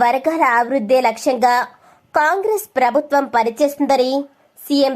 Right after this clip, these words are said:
రిలీఫ్ ఫండ్ను అర్హులైన ప్రతి ఒక్కరూ సద్వినియోగం చేసుకోవాలని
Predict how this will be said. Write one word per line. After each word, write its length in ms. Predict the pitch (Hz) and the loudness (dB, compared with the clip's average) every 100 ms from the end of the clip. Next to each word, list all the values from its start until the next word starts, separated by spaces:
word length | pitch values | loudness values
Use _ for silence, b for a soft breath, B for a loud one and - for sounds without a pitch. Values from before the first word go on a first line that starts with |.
| 240 | -2
రిలీఫ్ 280 | 254 302 - | -2 -4 -2
ఫండ్ను 400 | 294 254 262 262 262 - b b b 254 | -2 0 2 2 2 -4 b b b -2
అర్హులైన 500 | 277 330 403 381 370 349 247 | -2 -2 0 0 0 -2 0
ప్రతి 300 | 233 233 285 262 | 0 0 0 0
ఒక్కరూ 340 | 269 262 254 247 - - | 2 2 2 0 -6 -6
సద్వినియోగం 680 | 294 254 - 349 403 370 330 294 | -2 -2 0 0 0 2 0 0
చేసుకోవాలని 640 | 233 233 - 311 294 269 | -2 -2 -4 -4 0 0